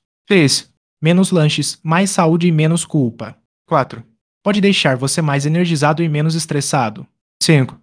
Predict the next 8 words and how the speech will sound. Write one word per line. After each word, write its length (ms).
seu 140
coração 440
pode 260
agradecer 680
e 80
dançar 400
uma 140
valsa. 580